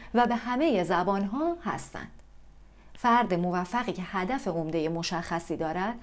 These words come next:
خواندن کتاب‌های مربوط به آن هدف را وظیفه و مسئولیت خود می‌داند و در نتیجه اطلاعاتی مهم به دست می‌آورد که نتیجه تجارب کسانی است که پیشتر آن راه را پیمودند.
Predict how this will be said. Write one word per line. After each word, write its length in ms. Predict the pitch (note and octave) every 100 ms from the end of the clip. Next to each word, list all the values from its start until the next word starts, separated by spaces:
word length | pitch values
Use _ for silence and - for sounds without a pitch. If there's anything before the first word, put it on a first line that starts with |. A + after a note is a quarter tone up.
| - - -
خواندن 540 | A#3 A3 G#3+ C#4+ A3+
کتاب‌های 580 | - F3 F3+ F3 F#3 F3
مربوط 500 | F3 E3+ E3+ E3+ E3+
به 80 | D#3
آن 180 | F3 E3+
هدف 480 | F3 E3 A#3+ C#4 C#4+
را 160 | C#4+ C#4+ - -
وظیفه 600 | F#3+ F#3+ E3 F3+ F3+ D#4+
و 40 |
مسئولیت 760 | C#4+ G3+ G3+ - A3 A#3 E4 C#4
خود 300 | - D#3+ D#3
می‌داند 440 | D3+ C#3+ C#3 C#3 - - -
و 200 | G#3 G#3
در 220 | G#3+ A#3
نتیجه 500 | D#4 D#4 C#4+ A#3+ B3+ -
اطلاعاتی 640 | A#3 A3+ A#3 A3+ C4+ A3+
مهم 380 | G3+ G#3 C4 E4
به 100 | B3
دست 340 | A3+ G3+ -
می‌آورد 480 | D#3+ D#3 D3 D3+ D#3 - - -
که 140 | - A#3
نتیجه 680 | A3 G#3+ A3 G#3+ B3+ A3 D#3+
تجارب 580 | F#3+ G3 F#3+ F#3+ - D#3+
کسانی 600 | - F3 F3 A#3 D4+ E4+
است 160 | E4 -
که 100 | A#3
پیشتر 540 | A#3 A3+ - D4 E4+
آن 240 | D4+ D#4
راه 280 | D4 C#4+ A#3+
را 220 | A#3+ A#3
پیمودند. 800 | A#3 G3 D#3 C#3+ D3 D2+ F3 -